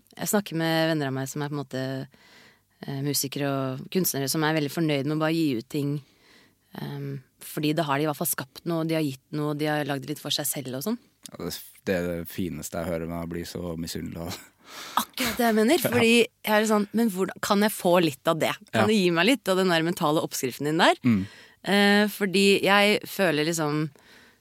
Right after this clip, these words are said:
Speaker 1: et snev av det. Jeg toucher innom det kanskje, men, men lite. Jeg b-, blir bare lei meg fordi at kanskje folk ikke liker det, at jeg ikke er bra nok, er ikke låtene bra nok, er ikke, ja,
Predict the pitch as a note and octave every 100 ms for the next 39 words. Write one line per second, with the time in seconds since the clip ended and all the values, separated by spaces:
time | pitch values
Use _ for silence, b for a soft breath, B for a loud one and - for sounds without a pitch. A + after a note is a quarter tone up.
0 | b _ - - - - G3 E3+ C#3+ C#3
1 | C3+ D3 G3 G3+ - A#3 - F3+ F3 C#3
2 | C#3 D3+ F3 B3+ C4+ G#3+ F#3 - D3+ D3
3 | C#3+ C3 - - D3+ - D#3+ D3 - D3
4 | D3 B2 F2+ G2+ G2+ B2 A2+ C#3+ C3+ C#3+
5 | C3+ - C#3 - - C#3 C#3+ C3+ C3 C3+
6 | - C3+ C3+ C#3+ D3 D3 D3+ D3 D3 -
7 | - D#3+ F3 - E3+ E3+ E3 - F3 -
8 | C#3 B2 - b b b b b b b
9 | b -